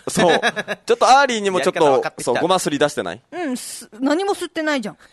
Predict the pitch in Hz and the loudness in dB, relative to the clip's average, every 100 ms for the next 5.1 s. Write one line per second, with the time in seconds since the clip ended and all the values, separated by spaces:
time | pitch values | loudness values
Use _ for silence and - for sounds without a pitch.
0 | 202 190 208 269 392 392 269 240 240 - | -8 -6 -2 2 2 2 0 -4 -6 -4
1 | 202 175 160 190 208 208 214 208 220 196 | -8 0 0 2 0 0 -2 0 2 2
2 | 180 170 170 185 - 190 247 165 135 135 | 0 -2 -2 -2 -2 0 0 0 0 2
3 | 139 131 123 123 - 127 285 359 453 440 | 0 -2 -6 -8 -6 0 0 2 2 0
4 | 392 403 392 392 392 - 370 370 453 254 | -4 -6 -8 -6 -8 -8 -8 -6 -4 -6
5 | 190 | -8